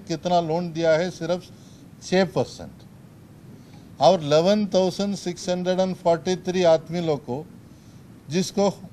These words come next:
more than hundred crore loan दिया है, वो अकाउंट होता है थर्टी सिक्स पॉइंट सेवन परसेंट। तो ऐसे उल्टा हो गया, इसलिए तब एक भी corporate payment नहीं करेंगे। एनपीए बहुत बढ़ गया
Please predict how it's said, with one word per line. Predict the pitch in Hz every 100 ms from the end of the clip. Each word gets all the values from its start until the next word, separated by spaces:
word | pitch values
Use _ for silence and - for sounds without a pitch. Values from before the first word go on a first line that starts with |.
| 113
more | 123 165 180
than | 202 180
hundred | 160 165 208 208
crore | 202 202 196
loan | 170 170 156
दिया | 147 131
है, | 107 110 110 - - - -
वो | 151 180 202 190 - - - - 127
अकाउंट | 135 156 165 170 - -
होता | 147 131 135
है | 147 160
थर्टी | - 180 - 175 165
सिक्स | - 190 - 139
पॉइंट | 135 147 151
सेवन | 147 165 151 147
परसेंट। | 107 90 - - - - - - - - - -
तो | 208 196
ऐसे | 190 226
उल्टा | 208 208 233
हो | 214 143
गया, | 98 85 - 135
इसलिए | - 185 214
तब | 214 196 185 - - - 120
एक | 170 175 -
भी | 226
corporate | 196 185 - 196 202 -
payment | 190 190 196
नहीं | 190 214
करेंगे। | 190 180 175 147 156 - - - - - - - - - - - 127
एनपीए | 147 139 151
बहुत | 143 156 147
बढ़ | 147 160 165 - 170
गया | 160